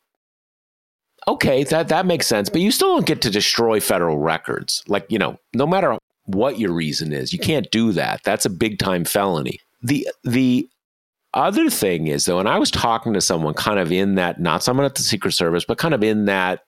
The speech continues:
policing, national security world kind of thing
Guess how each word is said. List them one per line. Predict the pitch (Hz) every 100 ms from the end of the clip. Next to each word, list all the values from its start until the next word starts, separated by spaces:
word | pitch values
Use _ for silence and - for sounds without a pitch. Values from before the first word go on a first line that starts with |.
| _ -
policing, | - 107 113 113 - 107 98
national | 95 92 95 - 98 90
security | - 92 - - 92 87 92 87
world | 76 85 87 85 80 78
kind | - 90 85
of | 76
thing | 87 80 85